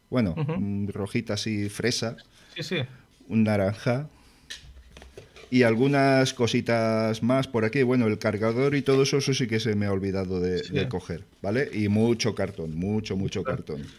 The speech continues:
Speaker 2: Pero mejor que sea cartón que sea plástico.
Speaker 1: Sí, bueno, <laughs> también hay que talar árboles para el cartón, es que yo qué
Speaker 2: Ya,
Speaker 1: sé,
Speaker 2: pero
Speaker 1: yo
Speaker 2: se
Speaker 1: creo
Speaker 2: puede,
Speaker 1: que se nos va.
Speaker 2: teóricamente se puede reciclar.
Speaker 1: Mira,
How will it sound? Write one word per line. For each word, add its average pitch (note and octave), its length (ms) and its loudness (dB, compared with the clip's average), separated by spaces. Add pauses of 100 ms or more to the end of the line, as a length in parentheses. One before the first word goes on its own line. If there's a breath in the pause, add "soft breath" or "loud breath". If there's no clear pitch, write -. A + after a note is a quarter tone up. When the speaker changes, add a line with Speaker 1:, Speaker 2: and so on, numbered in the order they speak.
(160)
Speaker 2:
Pero D#3+ 160 8
mejor D#3 260 2
que F3 80 -2
sea F3 160 2
cartón D#3+ 260 0
que D3 100 -4
sea C#3+ 160 -2
plástico. C3+ 520 -6
Speaker 1:
Sí, C3+ 320 6
bueno, B2+ 280 4
<laughs> A2+ 720 -2
también C3 280 4
hay D3+ 80 6
que C3 80 8
talar B2 260 6
árboles A2+ 420 6
para A2+ 200 0
el G#2 80 0
cartón, A2 480 -4
es A#2 80 -6
que A#2 240 -6
yo A3 100 0
qué F3+ 80 2
Speaker 2:
Ya, F3 80 4
Speaker 1:
sé, D#3 140 2
Speaker 2:
pero - 100 2
Speaker 1:
yo B2 120 4
Speaker 2:
se - 40 4
Speaker 1:
creo B2+ 200 6
Speaker 2:
puede, - 20 2
Speaker 1:
que A#2+ 80 4
se B2+ 140 4
nos F#3+ 100 4
va. F#3 40 4
Speaker 2:
teóricamente F#3+ 280 4
se C#3+ 80 -4
puede D#3 240 0
reciclar. D3 580 -4 (800 loud breath)
Speaker 1:
Mira, F#2+ 220 -2